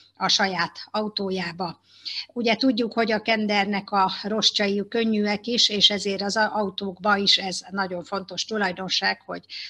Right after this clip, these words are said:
minél könnyebbek legyenek az alkatrészek.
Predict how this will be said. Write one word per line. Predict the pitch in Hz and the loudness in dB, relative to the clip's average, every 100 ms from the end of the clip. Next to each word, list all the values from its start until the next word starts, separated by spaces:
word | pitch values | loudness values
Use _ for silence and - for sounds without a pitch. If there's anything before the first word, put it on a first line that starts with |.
| - - - | -18 -20 -12
minél | 208 214 190 185 | -4 -2 -2 -4
könnyebbek | 214 208 180 190 185 | -2 -2 -2 -6 -4
legyenek | 208 202 185 180 | -4 -4 -4 -6
az | 196 | -4
alkatrészek. | 214 214 196 185 190 175 - 160 | -2 0 -2 -4 -6 -6 -6 -6